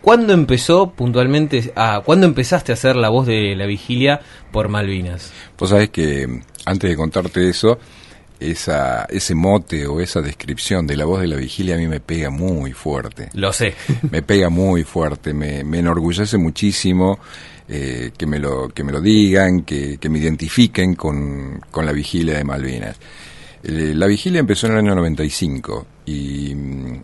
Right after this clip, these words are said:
Speaker 2: a juntarse los muchachos ahí con un
Speaker 1: Ujú.
Speaker 2: tacho en el, en la playa, no había ningún monumento, incluso el, el, lo que era el Cano, que hoy es héroe de Malvinas, era de tierra.
Speaker 1: Claro.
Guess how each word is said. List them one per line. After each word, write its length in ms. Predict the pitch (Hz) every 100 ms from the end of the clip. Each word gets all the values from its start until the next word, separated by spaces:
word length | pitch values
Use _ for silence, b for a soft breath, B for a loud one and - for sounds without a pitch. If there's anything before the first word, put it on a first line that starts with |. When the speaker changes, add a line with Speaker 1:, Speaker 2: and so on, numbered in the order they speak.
| -
Speaker 2:
a 40 |
juntarse 540 | - 69 69 90 - 76
los 100 | 67
muchachos 460 | 69 92 82 73
ahí 160 | 80 76
con 180 | 78 71
un 380 | 67 65 64 -
Speaker 1:
Ujú. 120 | 104
Speaker 2:
tacho 440 | 95 92 - 82
en 120 | 71
el, 120 | 67 69
en 360 | 85 73 71 67
la 120 | 67
playa, 380 | 104 117 95 80
no 120 | 76
había 160 | 80
ningún 240 | 76 73 78
monumento, 600 | 71 69 92 120 110 71
incluso 420 | 65 76 - 73
el, 260 | 65 62 - - -
el, 220 | 60 58
lo 160 | 64
que 120 | - 71
era 280 | 71 67
el 200 | - 69
Cano, 280 | 76 87 78
que 100 | -
hoy 140 | 67 67
es 80 | 73
héroe 200 | 76 76
de 100 | 71
Malvinas, 440 | 71 73 170 87 B B B B B
era 200 | - 82
de 100 | 78
tierra. 460 | 113 165 90 - - B B -
Speaker 1:
Claro. 200 | 95